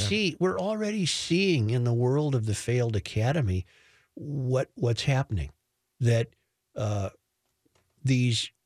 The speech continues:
Speaker 2: misguided lecturers and so-called professors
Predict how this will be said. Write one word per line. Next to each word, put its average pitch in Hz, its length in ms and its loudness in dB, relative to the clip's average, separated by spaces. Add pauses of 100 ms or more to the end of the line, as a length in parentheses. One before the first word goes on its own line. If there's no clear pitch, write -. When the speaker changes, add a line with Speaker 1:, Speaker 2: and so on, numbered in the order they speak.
Speaker 2:
misguided 147 1400 0
lecturers 110 880 0
and 92 300 -2
so-called 117 720 0
professors 101 880 -2